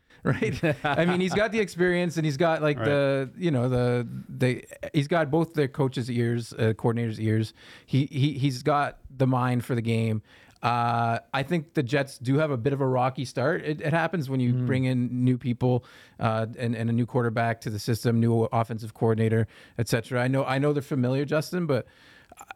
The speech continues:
Speaker 1: that's a tough schedule and a lot of fifty fifty games. They could
Speaker 2: Yep.
Speaker 1: easily be, f-, you know, five and one. They could easily be three and three. I,
Speaker 2: It's true.
Speaker 1: I'm not worried about that stretch of games for Salah. I do agree with you that he's got a short leash, but it's also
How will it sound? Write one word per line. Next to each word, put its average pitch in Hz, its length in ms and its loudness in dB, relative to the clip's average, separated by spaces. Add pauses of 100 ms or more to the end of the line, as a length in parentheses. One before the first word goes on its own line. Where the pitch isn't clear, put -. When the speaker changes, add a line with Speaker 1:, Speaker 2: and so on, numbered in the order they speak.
(140)
Speaker 1:
that's 151 260 0
a 143 40 -6
tough 131 260 -2
schedule 139 500 0
and 135 100 0
a 131 60 0
lot 123 220 2
of 123 80 0
fifty 139 320 -2
fifty 127 320 -2
games. 127 280 0
They 151 120 2
could 123 140 0
Speaker 2:
Yep. 156 60 2
Speaker 1:
easily 156 280 0
be, 131 360 -4
f-, - 260 -8
you 147 140 2
know, 127 120 0
five 135 320 0
and 139 120 -2
one. 160 240 0
They 170 80 0
could 151 140 -2
easily 160 300 0
be 156 160 -2
three 170 240 -2
and 160 120 -2
three. 185 240 -6
I, 110 100 -6
Speaker 2:
It's - 100 -16
true. 269 180 2
Speaker 1:
I'm 196 220 2
not 190 160 2
worried 175 180 4
about 160 320 -2
that 143 240 0
stretch - 320 -4
of 131 40 -8
games 139 220 -2
for - 80 -10
Salah. 139 420 0 (420)
I 131 120 0
do 147 240 0
agree 147 180 0
with 165 160 0
you 170 60 2
that 147 80 0
he's 131 100 -6
got 147 120 0
a 127 40 -2
short 147 240 -2
leash, 151 240 -2
but 143 140 -2
it's 131 100 -2
also 147 320 -2